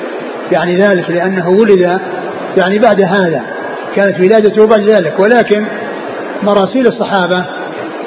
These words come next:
هي محمولة على أنهم سمعوها من النبي صلى الله عليه وسلم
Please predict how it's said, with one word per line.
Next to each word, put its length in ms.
هي 280
محمولة 600
على 140
أنهم 320
سمعوها 520
من 140
النبي 240
صلى 120
الله 120
عليه 40
وسلم 220